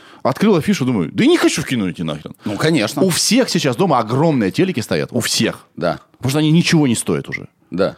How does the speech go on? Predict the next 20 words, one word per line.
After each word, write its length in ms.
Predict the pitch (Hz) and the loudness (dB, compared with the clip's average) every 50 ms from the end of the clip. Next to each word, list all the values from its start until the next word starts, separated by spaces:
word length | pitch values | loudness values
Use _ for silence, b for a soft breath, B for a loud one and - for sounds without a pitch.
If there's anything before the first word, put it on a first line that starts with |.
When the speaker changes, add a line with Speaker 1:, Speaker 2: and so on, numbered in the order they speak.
| _ - | _ -4
Speaker 1:
Да? 340 | - 92 110 127 165 170 156 B B B B B B | -2 0 2 2 0 0 -4 B B B B B B
Все 140 | B - 165 | B 0 0
накупили 320 | 151 139 156 151 185 147 127 | 2 2 2 0 0 0 0
себе 280 | 107 113 104 98 90 98 | 0 0 0 2 2 2
не 260 | 110 98 127 131 123 | 2 2 2 0 2
по 120 | - 131 127 | 2 0 0
одному 240 | 120 135 120 107 | 2 2 0 0
телеку, 440 | 104 - 175 202 214 - - 90 - B B B | 0 0 0 0 0 0 -2 -4 -4 B B B
все 180 | B - - 165 | B -2 -2 -2
привыкли 420 | - - 135 139 131 170 214 - 156 | 0 2 0 2 2 2 2 0 0
смотреть 320 | 127 - 120 127 156 139 110 | -2 0 0 0 0 0 0
дома. 260 | 117 104 87 76 - B B B B | 0 0 0 -2 -4 B B B B
И 60 | 127 | -4
теперь 360 | 110 131 - 185 165 143 - b b b b b b b b b b _ _ _ - | -4 -2 0 0 -2 -2 -4 b b b b b b b b b b _ _ _ -4
просто 260 | - 175 - - - - - | -4 -4 -2 -2 -6 -6 -2
какое 380 | - 170 160 - - 220 185 143 | -4 -2 -2 2 2 2 2 2
кино 260 | - - 143 156 143 | 2 2 2 2 2
надо 180 | 123 107 95 95 | 2 0 0 -2
снять, 340 | - - 131 175 214 214 - 131 | -2 0 0 0 0 0 -2 -6
чтобы 500 | 120 - - 139 123 131 120 101 - | -12 -4 -4 -2 0 2 0 0 -2